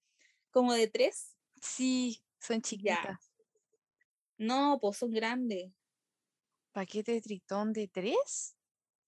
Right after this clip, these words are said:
Speaker 1: Sí, pues vienen tres cositas y vienen como envueltas en una pura bolsa.
Speaker 2: Ah, ya, ya, ya, sí sé cuál, son como el país, como la porción, ¿o no?
Speaker 1: O sea,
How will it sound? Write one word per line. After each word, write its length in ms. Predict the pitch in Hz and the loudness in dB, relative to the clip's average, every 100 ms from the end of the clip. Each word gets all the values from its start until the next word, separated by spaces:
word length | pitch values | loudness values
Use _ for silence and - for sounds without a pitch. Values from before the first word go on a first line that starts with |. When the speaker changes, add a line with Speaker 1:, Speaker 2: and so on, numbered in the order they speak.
| - | -6
Speaker 1:
Sí, 320 | - 349 381 | 2 6 8
pues 140 | 277 262 | 8 6
vienen 260 | 302 311 | 4 0
tres 160 | - 403 | 0 -2
cositas 520 | 427 370 277 220 190 | -2 -2 -2 0 0
y 80 | 214 | 2
vienen 260 | 233 277 294 | 2 2 4
como 220 | 269 262 | 2 2
envueltas 440 | 247 262 285 294 | 2 2 2 2
en 160 | 294 262 | 0 0
una 180 | 269 254 | -2 -6
pura 240 | 294 311 | -4 -2
bolsa. 460 | 262 202 - - 202 _ _ _ _ _ _ - | 0 -2 -10 -14 -20 _ _ _ _ _ _ 2
Speaker 2:
Ah, 580 | 294 349 392 403 403 392 | 8 10 10 10 8 8
ya, 120 | 349 330 | 8 8
ya, 140 | 320 | 10
ya, 100 | 302 | 8
sí 120 | 285 277 | 6 2
sé 160 | 302 | 2
cuál, 260 | 294 285 233 | 6 4 4
son 160 | 277 285 | 0 2
como 260 | 277 220 | 2 2
el 120 | 214 | 0
país, 320 | 208 202 220 - | 0 -2 -2 -2
como 240 | 254 226 | 2 2
la 160 | 202 190 | 2 0
porción, 560 | 190 185 - 214 302 233 | -2 -6 -6 -4 -2 -2
¿o 100 | 190 | -2
no? 240 | 208 349 _ _ _ _ _ _ _ _ _ _ _ _ - - _ _ | -2 -4 _ _ _ _ _ _ _ _ _ _ _ _ -20 -20 _ _
Speaker 1:
O 80 | 202 | -6
sea, 300 | - 226 | 2 2